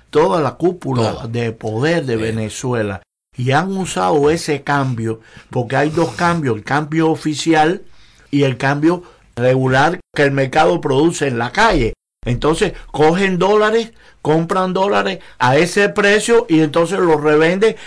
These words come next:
Speaker 1: y se ganan millones de dólares.
Speaker 2: Bueno, Cabello, Diosdado Cabello, que casi toda el, el, la riqueza de Diosdado Cabello ha sido a base de droga. Como tú sabes, es uno de los cabecillas del famoso cartel de los soles, de los generales. Todos están multimillonarios. Ahí tiene a Alzheimer,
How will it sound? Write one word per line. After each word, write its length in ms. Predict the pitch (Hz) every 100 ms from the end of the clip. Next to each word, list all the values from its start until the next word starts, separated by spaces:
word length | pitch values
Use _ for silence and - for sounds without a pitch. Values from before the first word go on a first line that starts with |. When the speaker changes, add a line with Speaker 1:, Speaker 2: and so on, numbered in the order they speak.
| -
Speaker 1:
y 120 | 143
se 160 | 143 135
ganan 380 | 143 180 226 185
millones 580 | 139 131 160 247 254
de 140 | 170 139
dólares. 360 | 117 104 90
Speaker 2:
Bueno, 240 | 110 165 107 -
Cabello, 880 | - 98 98 117 147 190 143 110 101
Diosdado 600 | 92 85 92 98 104 127
Cabello, 400 | 131 113 139 190
que 80 | 123
casi 260 | 110 104 104
toda 200 | 107 110
el, 120 | 98
el, 440 | 101 98 92 95
la 120 | 90 90
riqueza 440 | 95 98 104 110
de 60 | 92
Diosdado 260 | 101 107
Cabello 400 | 110 104 107 135
ha 40 | 139
sido 280 | 104 98
a 40 | 98
base 300 | 95 - 90
de 140 | 92
droga. 400 | 87 147 117 76 - -
Como 120 | 82 80
tú 100 | 98
sabes, 380 | 110 104 156
es 60 | 123
uno 240 | 98 113
de 60 | 104
los 100 | 104
cabecillas 560 | - 92 90 117 117 143
del 160 | 101
famoso 580 | 98 87 101 104 139 98 _ _ -
cartel 460 | 98 - 110 107
de 120 | 98
los 160 | 92 87
soles, 340 | 143 131 92
de 100 | 85
los 180 | 85 76
generales. 680 | 87 87 90 120 101 71 - - - _
Todos 340 | - 202 160 120
están 220 | - 127
multimillonarios. 880 | 117 110 107 107 107 139 190 131 95
Ahí 80 |
tiene 260 | 90 110 131
a 60 | 110
Alzheimer, 720 | 95 95 - 107 123 170